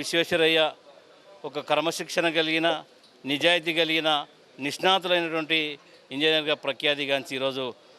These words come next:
భారతదేశంలో అత్యున్నతమైనటువంటి భారతరత్న పుర-, పురస్కారాన్ని అందుకోవడం ఈరోజు చాలా గర్వకారణం.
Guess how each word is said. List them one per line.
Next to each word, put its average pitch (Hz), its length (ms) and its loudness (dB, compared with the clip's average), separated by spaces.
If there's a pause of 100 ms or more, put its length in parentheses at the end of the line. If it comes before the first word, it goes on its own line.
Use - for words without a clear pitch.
(240)
భారతదేశంలో 160 720 2 (140)
అత్యున్నతమైనటువంటి 165 960 -2 (680)
భారతరత్న 160 520 2 (100)
పుర-, 151 280 -4
పురస్కారాన్ని 156 640 2
అందుకోవడం 147 440 0 (480)
ఈరోజు 151 260 2 (160)
చాలా 147 200 4 (120)
గర్వకారణం. 156 540 2